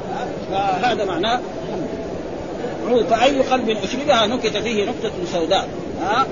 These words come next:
"وأي قلب أنكرها نكت فيه نكتة بيضاء حتى تصير على قلبين، على أبيض مثل الصفا"، يعني مثل الحجر الألمس. ايش الصفا؟ الحجر الألمس، ليس الصفا، الصفا والمروة. ها؟ يعني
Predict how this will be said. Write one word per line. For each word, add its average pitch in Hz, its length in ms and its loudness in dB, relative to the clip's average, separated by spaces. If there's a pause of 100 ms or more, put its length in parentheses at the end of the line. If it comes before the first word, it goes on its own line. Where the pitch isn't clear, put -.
(220)
"وأي 233 300 4
قلب 262 300 2
أنكرها 214 640 2
نكت 208 360 -2
فيه 208 180 -2
نكتة 208 340 -4 (120)
بيضاء 180 260 4
حتى 214 420 0
تصير 233 300 -2
على 196 200 4
قلبين، 180 460 0 (420)
على 175 140 2
أبيض 233 460 2
مثل 240 300 2
الصفا"، 180 600 2
يعني 170 180 0
مثل 214 280 0
الحجر 214 300 0
الألمس. 202 380 4 (840)
ايش 202 120 0
الصفا؟ 208 480 2 (400)
الحجر 190 420 0 (160)
الألمس، 202 400 0
ليس 233 160 0
الصفا، 208 460 4
الصفا 196 260 0
والمروة. 175 460 4 (260)
ها؟ 170 260 -2
يعني - 160 -4